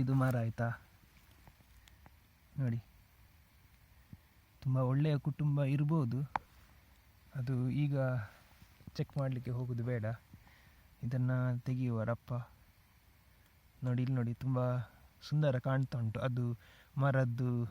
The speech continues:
ಗಮ್ ಉಂಟಲ್ವಾ, ನೋಡಿ, ಇರ್ಲಿ, ಅದು ಸುಂದರವನ್ನ ಈಗ ಕಾಡಿನ ಮಧ್ಯದಲ್ಲಿ ನೋಡೋದು ಬೇಡ. ಇದು ರಪ್ಪ ಕೆಲಸ ಮಾಡುವ. ತುಂಬ ಉದ್ದ ಉಂಟು, ಅಲ್ಲಿ ತನಕ ಉಂಟು.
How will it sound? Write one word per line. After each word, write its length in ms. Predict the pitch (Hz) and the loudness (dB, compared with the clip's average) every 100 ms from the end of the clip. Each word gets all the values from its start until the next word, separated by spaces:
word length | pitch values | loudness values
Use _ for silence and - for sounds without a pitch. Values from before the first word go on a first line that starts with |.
| - - 113 | -8 -8 0
ಗಮ್ 180 | 147 147 135 | 2 4 4
ಉಂಟಲ್ವಾ, 420 | 117 123 113 113 - - - - - - - - - - - - 135 | 2 0 -2 -4 -6 -16 -20 -20 -20 -20 -20 -20 -20 -20 -20 -10 -2
ನೋಡಿ, 180 | 143 175 - - - - - - - - - - - - 139 | 0 0 -6 -20 -20 -18 -18 -20 -20 -20 -20 -18 -14 -8 -2
ಇರ್ಲಿ, 180 | 151 120 - - | 0 0 -4 -6
ಅದು 100 | 131 - | -4 0
ಸುಂದರವನ್ನ 520 | 151 143 135 135 135 151 | 2 2 2 0 2 2
ಈಗ 140 | 147 135 131 - - - - - | 2 2 0 -6 -20 -20 -20 -2
ಕಾಡಿನ 300 | 139 135 135 135 | 0 2 2 2
ಮಧ್ಯದಲ್ಲಿ 580 | 131 135 127 123 123 123 - - - - - - - - - 135 | 0 0 0 0 0 -2 -6 -16 -20 -20 -20 -20 -20 -20 -10 -6
ನೋಡೋದು 300 | 127 123 117 | -2 0 0
ಬೇಡ. 140 | 120 113 107 - - 120 | -2 -2 -6 -10 -10 -6
ಇದು 120 | 117 117 | -4 -2
ರಪ್ಪ 220 | 123 - 113 | -4 -6 -4
ಕೆಲಸ 180 | 135 117 123 | -4 -2 -2
ಮಾಡುವ. 240 | 120 110 117 - - - - - - - - - - - | -2 -4 -6 -8 -14 -20 -20 -20 -20 -20 -20 -20 -20 -6
ತುಂಬ 140 | 135 131 131 | 0 0 0
ಉದ್ದ 120 | 131 143 | 0 0
ಉಂಟು, 160 | 117 110 | 0 -2
ಅಲ್ಲಿ 160 | 131 147 | -2 0
ತನಕ 240 | 139 127 127 127 | -2 -2 -2 -4
ಉಂಟು. 260 | 110 110 | -4 -6